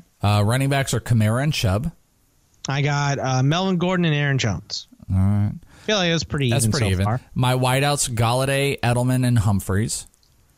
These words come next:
Speaker 2: I got Michael Thomas, Larry Fitzgerald, Tyrell Williams.
Speaker 1: All right. Um, tight end: Vernon Davis.
Speaker 2: Uh, I got Nick Van Nett.
Speaker 1: <laughs> All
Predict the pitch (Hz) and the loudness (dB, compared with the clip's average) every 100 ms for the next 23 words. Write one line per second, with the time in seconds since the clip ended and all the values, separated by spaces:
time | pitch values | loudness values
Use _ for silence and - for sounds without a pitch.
0 | - 131 131 120 120 139 165 175 175 165 | -8 -2 0 0 0 0 -2 -2 -2 0
1 | 165 - 156 147 147 135 156 139 139 127 | 0 0 0 -2 -2 -2 -2 0 -2 -4
2 | 139 131 127 123 113 92 80 - - - | -4 -2 0 0 0 0 -2 -6 -10 -10
3 | - _ 98 90 87 101 - - 95 95 | -14 _ -2 0 2 0 -2 -2 0 2
4 | 95 92 92 - 117 117 120 120 107 107 | 2 2 0 -2 -2 0 0 -2 -4 -4
5 | 101 107 117 104 95 104 - - - _ | -2 2 2 2 0 -2 -6 -10 -16 _
6 | _ _ _ _ 117 113 131 - 156 151 | _ _ _ _ -2 0 2 2 2 0
7 | 143 147 123 90 - - | 0 0 2 0 -4 -8